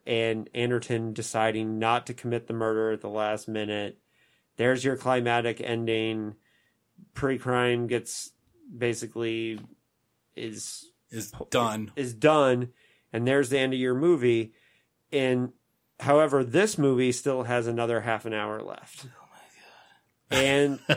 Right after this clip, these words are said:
Speaker 1: that half an hour
Speaker 2: <laughs>
Speaker 1: comes down to basically Tom Cruise gets convicted. He gets put on ice.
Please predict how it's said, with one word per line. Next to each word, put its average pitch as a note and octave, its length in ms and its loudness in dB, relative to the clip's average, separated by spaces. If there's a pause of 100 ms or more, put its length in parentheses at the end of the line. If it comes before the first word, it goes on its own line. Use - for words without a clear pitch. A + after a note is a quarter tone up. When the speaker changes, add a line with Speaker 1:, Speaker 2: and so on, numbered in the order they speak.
Speaker 1:
that C3 200 6
half D#3+ 240 4
an D#3+ 60 4
hour D#3 440 4
Speaker 2:
<laughs> - 20 -14
Speaker 1:
comes B2 360 -2
down A#2+ 320 0
to A#2 580 0 (180)
basically A#2 920 -4
Tom B2 260 -4
Cruise A#2+ 640 0
gets - 380 -6 (120)
convicted. B2+ 840 -2 (280)
He A#2 120 -6
gets A2+ 200 -2
put D3+ 220 -2
on D3 180 2
ice. B2+ 500 -2